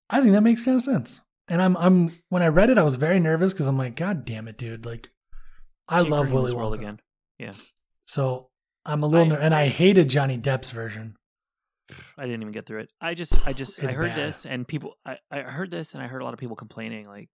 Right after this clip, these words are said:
Speaker 2: but the way I, I look at it is, hey, I, I'd rather have a prequel than a, a, a reboot, period, regardless of whether
Speaker 1: Sure.
Speaker 2: one's been done or not. Like, for anything that's beloved, if you have a beloved movie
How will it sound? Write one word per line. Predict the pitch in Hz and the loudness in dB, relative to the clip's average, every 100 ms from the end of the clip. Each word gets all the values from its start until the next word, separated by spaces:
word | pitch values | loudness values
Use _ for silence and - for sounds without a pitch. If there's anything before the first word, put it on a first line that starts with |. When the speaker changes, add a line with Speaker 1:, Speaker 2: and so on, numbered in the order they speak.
| _ _ _ _ _ | _ _ _ _ _
Speaker 2:
but | - | -20
the | 156 | -12
way | 185 175 | -10 -8
I, | 143 107 123 | -10 -12 -12
I | |
look | 117 113 | -12 -12
at | 104 | -14
it | 104 | -14
is, | 104 - - _ _ _ _ _ _ | -16 -18 -20 _ _ _ _ _ _
hey, | 160 170 131 - | -10 -10 -10 -14
I, | 147 139 | -16 -12
I'd | 156 143 | -12 -12
rather | 143 170 | -12 -12
have | 151 | -14
a | 127 | -16
prequel | - 143 143 170 175 170 _ _ _ _ - | -14 -14 -12 -12 -14 -18 _ _ _ _ -14
than | 127 117 117 113 | -10 -10 -10 -12
a, | 110 113 120 117 - 127 | -14 -14 -14 -16 -16 -16
a, | |
a | 110 | -14
reboot, | 107 110 - _ _ _ | -16 -18 -20 _ _ _
period, | - 123 - _ _ _ | -16 -16 -18 _ _ _
regardless | 139 127 143 139 123 | -18 -10 -8 -8 -12
of | 120 | -10
whether | 120 117 | -8 -6
Speaker 1:
Sure. | 151 | -6
Speaker 2:
one's | 226 | -8
been | - 101 | -12 -18
done | 101 | -18
or | 95 | -18
not. | - - | -20 -18
Like, | 117 - _ _ _ _ _ _ _ _ _ | -20 -20 _ _ _ _ _ _ _ _ _
for | 143 143 | -12 -12
anything | 165 180 196 | -12 -12 -12
that's | 170 | -14
beloved, | - 131 117 - - _ _ _ _ _ - | -12 -12 -12 -14 -20 _ _ _ _ _ -20
if | 127 | -14
you | |
have | 131 | -14
a | 135 | -12
beloved | 139 147 147 | -12 -12 -12
movie | 156 160 175 | -14 -14 -16